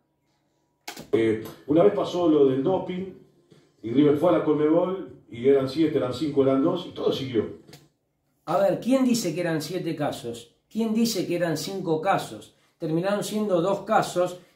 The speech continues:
Speaker 2: y estos dos jugadores se perdieron la posibilidad de continuar jugando la competencia, aquella Copa Libertadores de América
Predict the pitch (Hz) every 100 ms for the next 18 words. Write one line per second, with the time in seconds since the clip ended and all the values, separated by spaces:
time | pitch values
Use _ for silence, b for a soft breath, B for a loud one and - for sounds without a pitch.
0 | B 151 208 202 165 202 196 175 180 190
1 | 185 175 175 - - _ - 175 151 160
2 | 180 208 202 180 147 151 165 170 165 175
3 | 190 202 B B _ 170 170 165 170 190
4 | 202 165 185 185 160 147 147 160 226 147
5 | 151 139 147 160 175 170 160 156 160 170
6 | 170 165 175 185 165 165 175